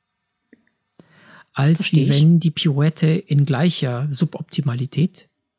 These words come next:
Speaker 1: von einem Nichtstar absolviert wird.
Speaker 2: Mhm.
Speaker 1: Und da haben die sich was Irres überlegt. Der, der Lauf wird aufgezeichnet über Motion Capturing Verfahren.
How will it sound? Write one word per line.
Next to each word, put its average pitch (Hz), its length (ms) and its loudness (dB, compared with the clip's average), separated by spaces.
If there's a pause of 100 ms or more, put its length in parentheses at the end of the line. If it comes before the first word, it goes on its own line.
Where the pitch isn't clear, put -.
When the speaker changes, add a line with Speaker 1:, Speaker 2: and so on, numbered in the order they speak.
(200)
Speaker 1:
von 160 240 0
einem 151 260 4
Nichtstar 117 800 -2 (100)
absolviert - 600 -4
wird. - 240 -12 (760)
Speaker 2:
Mhm. 208 260 2 (340)
Speaker 1:
Und 151 120 4
da 139 120 2
haben 165 120 6
die 151 60 2
sich 147 180 2
was - 260 -4
Irres 180 340 0
überlegt. 151 560 -2 (1900)
Der, 120 380 0
der 127 160 0
Lauf 127 440 0
wird 151 220 0
aufgezeichnet 175 920 0
über 147 580 2 (100)
Motion 160 460 4
Capturing 131 500 -2
Verfahren. 123 560 -8